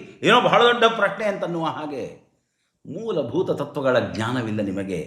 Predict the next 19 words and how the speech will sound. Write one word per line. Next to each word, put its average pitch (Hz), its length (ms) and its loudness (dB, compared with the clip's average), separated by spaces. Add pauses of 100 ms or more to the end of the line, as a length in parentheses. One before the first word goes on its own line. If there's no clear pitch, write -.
(320)
ಅದಕ್ಕಾಗಿ 143 680 0
ಇವತ್ತು 131 380 4 (640)
ಸಮಾಜದ 113 560 6
ಮಧ್ಯದೊಳಗಡೆಗೆ 135 960 8 (420)
ಪಾಠ 113 240 0
ಕೇಳುವ 110 380 2
ಪ್ರಸಕ್ತಿ 113 460 -4
ಬಂದಿದೆ 95 300 0
ನಿಮಗೆ. 78 380 -4 (1040)
ಶ್ರೀಮದ್ 156 400 8
ಆನಂದ 202 300 10
ತೀರ್ಥ 196 340 4
ಭಗವತ್ಪಾದಾಚಾರ್ಯರು 190 1120 2 (280)
ಈಕ್ಷತ್ಯಧಿಕರಣದಲ್ಲಿ 220 1080 6
ಈ 208 80 4
ತತ್ವದ 208 380 2
ನಿರ್ಣಯವನ್ನು 247 440 4
ಮಾಡಿಕೊಡ್ತಾರೆ 247 520 6
ನಮಗೆ. 226 320 -2